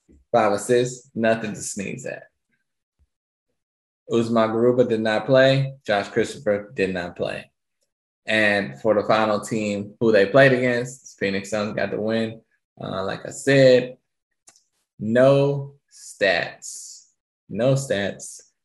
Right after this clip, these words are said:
because they have no rookies. <laughs> That's one thing you're gonna remember is Phoenix has no rookies that they're playing. They did sign Ish Wainwright, um,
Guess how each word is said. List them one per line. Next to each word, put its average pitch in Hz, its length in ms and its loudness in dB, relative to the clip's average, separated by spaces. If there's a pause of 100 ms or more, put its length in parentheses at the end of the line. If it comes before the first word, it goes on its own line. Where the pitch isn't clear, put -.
because 131 260 4
they 139 140 6
have 135 200 4
no 131 240 4
rookies. 131 840 -6
<laughs> 135 800 0
That's 139 180 4
one 165 200 2
thing 165 180 6
you're 143 100 4
gonna 135 220 4
remember 117 640 -4 (280)
is 101 460 0
Phoenix 131 360 2
has 101 500 2 (340)
no 156 240 4
rookies 139 380 2
that 104 120 -2
they're 104 200 -4
playing. 101 320 -4
They 104 180 2
did 151 380 2
sign 131 460 -6
Ish 120 260 -4
Wainwright, 104 680 -6 (640)
um, 98 460 -10